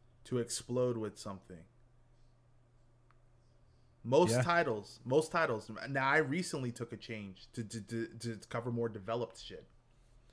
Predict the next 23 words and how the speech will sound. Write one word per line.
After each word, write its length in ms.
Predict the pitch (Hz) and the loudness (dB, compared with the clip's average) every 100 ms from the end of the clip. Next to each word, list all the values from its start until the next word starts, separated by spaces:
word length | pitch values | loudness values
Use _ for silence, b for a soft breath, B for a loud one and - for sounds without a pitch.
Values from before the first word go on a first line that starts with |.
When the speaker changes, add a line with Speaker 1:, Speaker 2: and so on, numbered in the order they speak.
| b b b b | b b b b
Speaker 1:
Um, 440 | 113 113 107 104 92 - _ _ _ _ _ _ _ | -2 0 0 -2 -6 -14 _ _ _ _ _ _ _
most 300 | 123 156 - | 2 4 4
channels, 320 | 190 156 123 | 0 0 0
we 80 | 117 | -2
line 220 | 117 127 | 0 0
up 120 | 139 | 0
our 80 | 123 | 0
channel 400 | 113 135 127 117 107 | -4 -4 -4 -4 -6
to 200 | - 107 95 | -8 -10 -10
grow 360 | 95 110 113 98 92 | -4 2 2 0 -8
with 160 | 101 | -12
something. 400 | - 101 92 90 85 - _ _ _ _ _ | -10 -12 -12 -16 -18 -20 _ _ _ _ _
You 60 | 120 | -4
know 80 | 131 | 0
how 80 | 139 | 0
many 140 | 135 | -2
times 320 | 131 131 123 | -4 -4 -4
we 220 | 113 104 - - | -6 -8 -14 -6
actually 240 | 113 117 | -4 2
Speaker 2:
Yeah. 200 | 117 147 127 | 4 6 4
Speaker 1:
grown 380 | 110 110 120 135 | -2 -2 -2 -4
with 160 | 127 | -6
something 500 | - 127 127 127 143 | -6 -8 -8 -12 -12